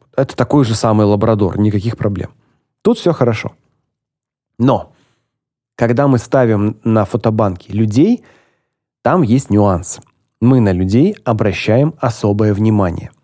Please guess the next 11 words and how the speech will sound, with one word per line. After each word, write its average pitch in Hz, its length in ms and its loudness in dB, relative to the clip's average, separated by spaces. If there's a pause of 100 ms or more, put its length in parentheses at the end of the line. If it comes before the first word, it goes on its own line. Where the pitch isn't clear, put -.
(240)
Мы 143 140 4
их 117 180 0
легко 113 380 0
запоминаем. 120 760 0 (640)
Мы 147 160 2
обращаем 160 400 2
внимание 147 320 4
на 131 80 4
их 123 120 0
черты 135 320 -2
лица. 120 520 -2